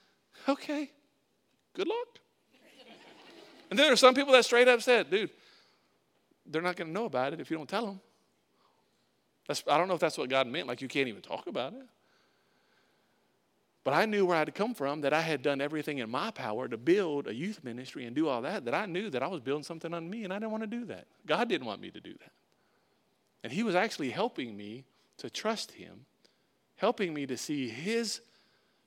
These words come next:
his ability and not make it about me. But when I said that, there were a lot of people that didn't agree with that or even believe that.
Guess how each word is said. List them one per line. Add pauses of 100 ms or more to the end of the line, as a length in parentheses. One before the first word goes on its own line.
(140)
his
ability (1800)
and
not
make
it
about
me. (1000)
But
when
I
said
that,
there
were
a
lot
of
people
that
didn't
agree
with
that (380)
or
even
believe
that.